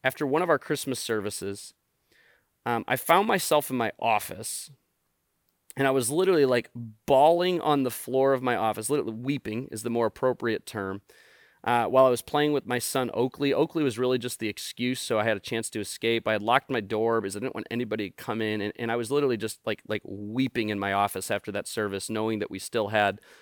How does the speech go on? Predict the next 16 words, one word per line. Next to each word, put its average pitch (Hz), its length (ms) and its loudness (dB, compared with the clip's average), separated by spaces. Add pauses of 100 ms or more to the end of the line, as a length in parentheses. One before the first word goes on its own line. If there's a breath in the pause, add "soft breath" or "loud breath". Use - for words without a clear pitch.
(260 soft breath)
uh, 101 360 0
another 110 300 -2
service 101 440 -4
that 101 220 -4
night. 98 320 -6 (680 soft breath)
And, 113 360 -2
uh, 107 320 4 (680)
total 185 240 0
transparency, 127 800 -2
they, 110 140 -2
they 131 160 -2
were 147 160 0
not 123 320 2
tears 127 320 -4
of 104 100 -8
joy. 92 380 -10